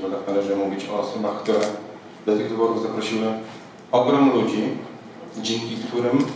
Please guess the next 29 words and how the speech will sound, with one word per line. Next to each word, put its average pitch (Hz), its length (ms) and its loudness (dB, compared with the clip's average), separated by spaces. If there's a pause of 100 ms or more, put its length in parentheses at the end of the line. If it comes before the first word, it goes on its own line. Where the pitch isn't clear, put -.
(460)
mamy 110 320 4 (300)
nowy 117 220 -2
skład 120 340 -4
rady, 127 220 2 (280)
dzięki 104 300 -4
którym 104 240 0
mamy 101 200 2 (320)
nowość 107 420 0
na 123 80 -6
stanowisku 127 480 0
burmistrza, 123 480 -2 (600)
dzięki 104 360 0
którym 120 480 2 (540)
pojawiają 120 420 4
się 123 120 -2
w - 120 -6
końcu 110 280 -4
nadzieje 110 420 2 (100)
i - 60 -6
szanse 120 560 0
dla 110 100 -6
naszego 101 360 -2
miasta, 101 440 -2 (520)
które, 113 200 6
myślę, 120 440 2
że 107 80 -2
wspólnie 127 500 2
wszyscy 120 300 -2
wykorzystamy. 107 640 0